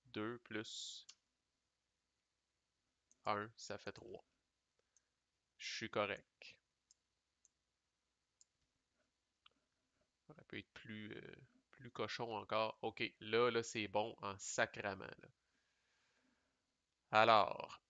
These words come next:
euh, bon, d'abord, là, quand on réussit un dépose, ce port-là s'en vient, le port lui-même s'en vient dans le tapis.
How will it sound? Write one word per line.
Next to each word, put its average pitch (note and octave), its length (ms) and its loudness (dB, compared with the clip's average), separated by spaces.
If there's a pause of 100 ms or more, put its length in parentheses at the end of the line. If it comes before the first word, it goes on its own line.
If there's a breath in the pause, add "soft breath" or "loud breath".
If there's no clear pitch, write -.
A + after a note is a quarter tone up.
(360)
euh, - 600 -10 (2250)
bon, A#2+ 220 2
d'abord, B2+ 440 10
là, A#2 100 4
quand C3 200 4
on C3+ 80 4
réussit B2+ 380 0
un C3 80 4
dépose, A#2+ 500 2
ce - 160 -2
port-là B2 560 8
s'en A2 200 0
vient, G#2+ 220 -6
le A2 160 0
port C3+ 380 10
lui-même A#2 480 4
s'en A2 220 0
vient A2 160 -2
dans G#2+ 100 0
le G#2 120 -4
tapis. A2 380 -4